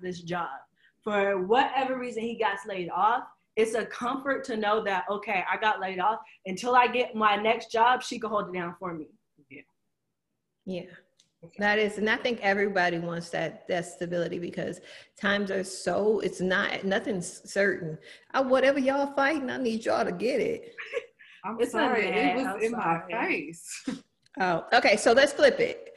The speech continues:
Speaker 3: So with the whole wap thing, is a wap, you know, we know what wap is. Is that enough to keep a man?
Speaker 1: No.
Speaker 2: Um, no.
Speaker 3: Or enough to make a
Speaker 2: Okay.
Speaker 3: man happy?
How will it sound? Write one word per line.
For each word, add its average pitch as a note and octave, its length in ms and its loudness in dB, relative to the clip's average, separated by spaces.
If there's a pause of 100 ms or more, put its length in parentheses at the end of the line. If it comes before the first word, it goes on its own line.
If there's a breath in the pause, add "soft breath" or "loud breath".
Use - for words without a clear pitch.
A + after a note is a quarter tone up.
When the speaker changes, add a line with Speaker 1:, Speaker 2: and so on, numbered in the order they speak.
(280 loud breath)
Speaker 3:
So F#3 680 6
with G3 200 2
the G#3+ 80 4
whole G#3+ 300 6
wap G3+ 360 4
thing, E3+ 540 -2
is G3 160 2
a F#3+ 60 8
wap, G#3 340 4 (800)
you F#3+ 160 2
know, D#3+ 160 0
we E3 120 0
know E3 160 0
what F#3 180 2
wap D#3+ 320 2
is. C#3+ 320 -4 (180 loud breath)
Is F#3 160 0
that G3 220 6
enough F#3 340 2
to F3+ 100 -2
keep F3+ 280 -4
a E3 40 -2
man? - 520 -8 (760)
Speaker 1:
No. A4+ 380 -4
Speaker 2:
Um, B3+ 400 0
no. C3+ 320 -6 (160)
Speaker 3:
Or F3 240 6
enough F#3+ 280 4
to G#3+ 100 2
make F#3 240 6
a - 20 4
Speaker 2:
Okay. F#3 80 4
Speaker 3:
man E3 220 2
happy? F3 680 -2